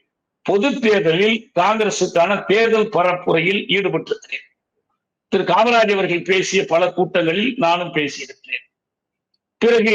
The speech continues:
தேர்தல் முடிந்ததற்கு பிறகு தேசிய மாணவர் தமிழ் வளர்ச்சி குழு என்று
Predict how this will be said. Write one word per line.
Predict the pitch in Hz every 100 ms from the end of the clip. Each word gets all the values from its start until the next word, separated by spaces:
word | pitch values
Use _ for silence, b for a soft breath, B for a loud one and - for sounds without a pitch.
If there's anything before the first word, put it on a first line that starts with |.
| 202
தேர்தல் | 208 294 311 285
முடிந்ததற்கு | 214 233 220 214 202 180
பிறகு | 175 185 214 185
தேசிய | 233 247 - 247
மாணவர் | 214 196 185 180
தமிழ் | 170 208 202
வளர்ச்சி | 175 165 165
குழு | - 170 160
என்று | 151 175